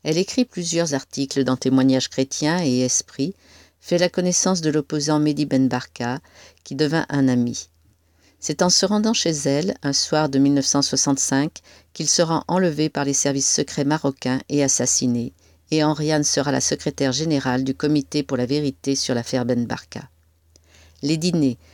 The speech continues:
les échanges d'informations, les mobilisations pour libérer les indép-, indépendantistes se multiplient. En mille neuf cent cinquante-six, Antoine de Chaponnet meurt. Pour lui, le Maroc,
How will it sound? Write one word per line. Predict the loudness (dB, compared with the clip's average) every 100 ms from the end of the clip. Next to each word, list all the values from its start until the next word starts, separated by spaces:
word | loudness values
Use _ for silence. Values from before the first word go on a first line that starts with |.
| _ -4
les | 0 0
échanges | 2 0 0
d'informations, | -2 0 0 0 -2 0 2
les | 4
mobilisations | 4 2 0 -4 -2 0 0 -2 -2
pour | -2
libérer | -2 0 -2 0 0
les | 0 0
indép-, | -2 -4 -8 -14 -10
indépendantistes | -4 -2 -2 0 0 0 -2 -4 -4 -4
se | -2 2
multiplient. | 2 0 -8 -12 -14 -16 _ _ _ -20 -20 _
En | -2
mille | 2 4
neuf | 2 2
cent | 0 0
cinquante-six, | 0 -2 -2 -2 -2 -2 -4 -6 -12 -20 -20 _
Antoine | -4 0 2 2
de | 2
Chaponnet | 0 0 0 2 4
meurt. | 2 0 -4 -14 _ _ _ _ _
Pour | -2 0
lui, | 2 0 -2 -8 -2
le | 2
Maroc, | 2 2 -2